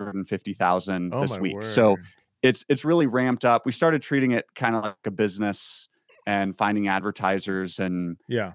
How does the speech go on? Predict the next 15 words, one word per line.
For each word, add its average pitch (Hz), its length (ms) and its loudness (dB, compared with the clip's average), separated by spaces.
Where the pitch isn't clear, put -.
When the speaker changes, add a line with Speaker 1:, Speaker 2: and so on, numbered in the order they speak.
Speaker 1:
um, 92 420 0
trying 113 400 2
to 107 100 -6
grow 101 580 2
in 110 140 2
twenty 104 260 0
twenty. 104 480 0
And, 101 400 2
uh, 98 200 4
and 113 140 4
then 117 100 4
I 117 120 4
went 120 200 -2
full 110 280 0
time 98 640 -2